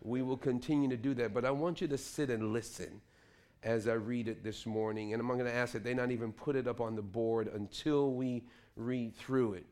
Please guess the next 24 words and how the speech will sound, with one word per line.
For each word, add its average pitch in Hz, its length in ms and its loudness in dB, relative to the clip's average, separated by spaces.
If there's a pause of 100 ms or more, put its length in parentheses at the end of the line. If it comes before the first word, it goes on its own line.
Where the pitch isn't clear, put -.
(300)
I 104 60 -6
want 117 220 0
you 143 80 -2
just 127 280 -4
to 117 60 -8
hear 139 300 0
what 127 160 -2
the 127 80 2
Lord 123 300 2
is 120 80 -4
saying. 123 260 2
And 117 180 2
then 165 280 8
there's 147 200 8
some 135 160 2
explanation, 139 640 2
and 123 120 2
then 131 100 4
we're 127 120 0
gonna 117 240 0
jump 113 320 -4
into 113 380 -6
it. 87 80 -8
Amen? 143 380 -2